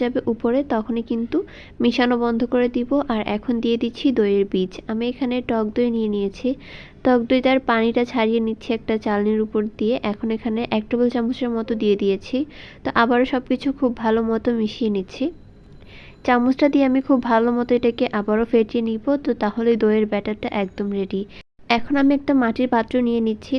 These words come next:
তার মধ্যে দইয়ের বীজ দিয়ে দিচ্ছি এক টেবিল চামচের মতো। এরপর হাত দিয়ে খুব ভালো মতো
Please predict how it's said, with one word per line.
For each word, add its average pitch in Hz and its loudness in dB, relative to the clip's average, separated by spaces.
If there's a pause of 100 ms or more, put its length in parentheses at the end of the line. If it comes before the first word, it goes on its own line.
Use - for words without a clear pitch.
তার 214 0
মধ্যে 220 0
দইয়ের 214 2
বীজ 214 0
দিয়ে 233 0
দিচ্ছি 220 -4 (120)
এক 214 -2
টেবিল 220 -2
চামচের 220 -4
মতো। 214 -4 (500)
এরপর 247 6
হাত 247 2 (100)
দিয়ে 240 2
খুব 269 4
ভালো 226 2
মতো 226 0